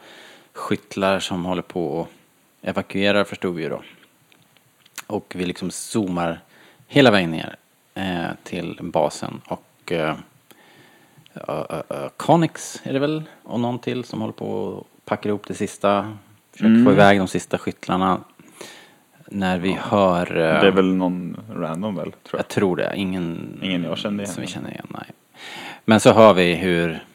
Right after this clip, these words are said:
Speaker 1: första ordningen anländer där med jävligt coola ljudbangar.
Speaker 2: Tuff bild också, att de kommer i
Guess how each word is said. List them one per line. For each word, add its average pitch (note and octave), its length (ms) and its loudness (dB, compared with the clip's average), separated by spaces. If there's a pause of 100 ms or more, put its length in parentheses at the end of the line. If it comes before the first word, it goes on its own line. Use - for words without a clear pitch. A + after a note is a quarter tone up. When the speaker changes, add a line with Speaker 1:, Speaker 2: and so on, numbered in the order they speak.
(140)
Speaker 1:
första - 380 -6
ordningen F2 400 -4
anländer F2+ 460 0
där G#1+ 140 0
med B1+ 220 -8
jävligt D#2 260 -8
coola - 440 -8
ljudbangar. D#2+ 840 -2 (240)
Speaker 2:
Tuff - 220 -4
bild A2 380 0
också, D#2 220 -4
att D#2+ 60 -10
de F2+ 120 -10
kommer F2 380 -6
i F2 240 -10